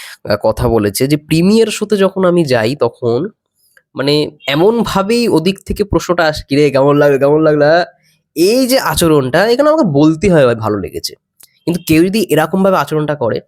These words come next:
"কেমন লাগলো বস?" ঠিক আছে, যেটা মনে হচ্ছে সেটা বলবে প্লিজ। এরকম যখন প্রশ্নটা আসে তখন ঠিক আছে বলবো যে, "হ্যাঁ, এই আরও জায়গাগুলো পরিবর্তন করা যেত।" আর যখন ওদিক থেকে প্রশ্নটাই আসে এমনভাবে যে, "এই কিরে, কেমন হচ্ছে, কেমন হচ্ছে, কেমন হচ্ছে?"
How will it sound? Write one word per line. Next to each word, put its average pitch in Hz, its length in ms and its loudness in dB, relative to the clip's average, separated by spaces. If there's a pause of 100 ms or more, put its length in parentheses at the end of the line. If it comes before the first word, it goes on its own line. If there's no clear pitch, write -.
(160)
"কেমন 120 300 -6
লাগলো 110 320 -4
বস?" 104 320 -4 (840)
ঠিক 104 120 -6
আছে, 98 180 -10
যেটা 127 340 0
মনে 120 180 -2
হচ্ছে 131 160 -2
সেটা 113 220 0
বলবে 101 260 -6
প্লিজ। - 300 -12 (440)
এরকম 196 460 0
যখন 208 220 0
প্রশ্নটা 147 480 -2
আসে 196 240 -4
তখন 240 280 0
ঠিক 208 80 0
আছে 139 120 2
বলবো 127 220 0
যে, 117 100 0
"হ্যাঁ, 185 300 0 (240)
এই 127 160 -2
আরও 123 160 0
জায়গাগুলো 113 520 -4
পরিবর্তন 107 500 -4
করা 101 180 -2
যেত।" - 260 -16 (600)
আর 113 120 -4
যখন 151 360 0 (380)
ওদিক 127 420 -4
থেকে - 180 -2
প্রশ্নটাই 190 600 0
আসে 226 200 -2
এমনভাবে 214 360 0
যে, 170 260 2
"এই 175 60 0
কিরে, 190 300 -4
কেমন 165 240 2
হচ্ছে, 170 140 -6
কেমন 160 200 -2
হচ্ছে, 151 160 -4
কেমন 151 200 0
হচ্ছে?" 139 300 0